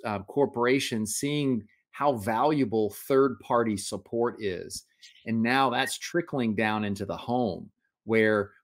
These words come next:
we say, and James, we talked about it, Jessica and I talk about it all the time, is we say a lot of the same things that the parents say.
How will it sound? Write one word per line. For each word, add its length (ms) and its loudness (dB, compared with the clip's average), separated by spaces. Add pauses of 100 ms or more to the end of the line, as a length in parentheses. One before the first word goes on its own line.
we 200 2
say, 400 6
and 160 0
James, 260 0
we 140 4
talked 260 2
about 240 4
it, 100 0
Jessica 340 -2
and 80 0
I 80 2
talk 220 0
about 180 4
it 20 -8
all 160 2
the 80 0
time, 320 -2
is 120 -4
we 120 2
say 200 2
a 80 4
lot 260 4
of 60 0
the 80 -2
same 320 -2
things 400 -2
that 120 -6
the 80 -8
parents 420 -2
say. 280 2